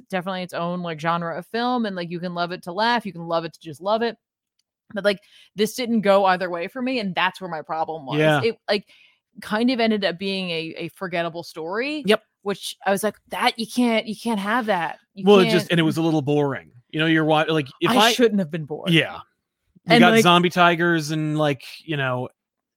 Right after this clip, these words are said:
Speaker 1: Listen, like, you know, I know for a lot of people, like, the Resident Evil movie s-, series is, like,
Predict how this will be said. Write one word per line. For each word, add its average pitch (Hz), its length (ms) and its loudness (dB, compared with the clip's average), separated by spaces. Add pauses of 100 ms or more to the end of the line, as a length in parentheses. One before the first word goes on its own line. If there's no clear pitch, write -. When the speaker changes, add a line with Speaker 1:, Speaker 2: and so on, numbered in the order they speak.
(120)
Speaker 1:
Listen, 208 440 0
like, 180 200 -4 (440)
you 214 120 0
know, 185 220 0
I 190 140 4
know 247 120 0
for 254 140 -6
a 208 40 0
lot 196 200 2
of 190 80 -10
people, 175 640 -4
like, 165 160 -8
the 170 80 -12
Resident 175 320 -6
Evil 165 220 -10 (260)
movie 170 320 -6
s-, - 160 -12 (320)
series 151 520 -8
is, 165 200 -10
like, 147 300 -8